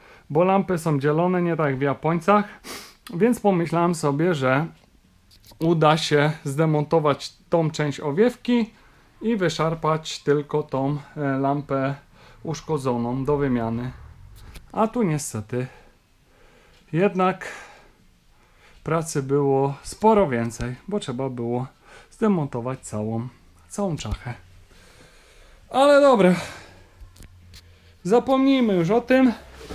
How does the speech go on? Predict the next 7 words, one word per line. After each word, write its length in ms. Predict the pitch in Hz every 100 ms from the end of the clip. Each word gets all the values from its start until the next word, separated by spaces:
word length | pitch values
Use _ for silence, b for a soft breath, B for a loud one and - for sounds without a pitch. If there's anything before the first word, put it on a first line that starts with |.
| B B -
Czacha 360 | 214 220 185 156
sobie 300 | 160 143 151
leży. 420 | 208 208 247 233 180 - - - - _ - - - - - _ - B B B B B B -
E, 520 | 180 180 180 180 190
lampa 720 | 214 247 247 233 208 196 202 - -
już 240 | 240 185
stara 600 | - - 269 247 233 220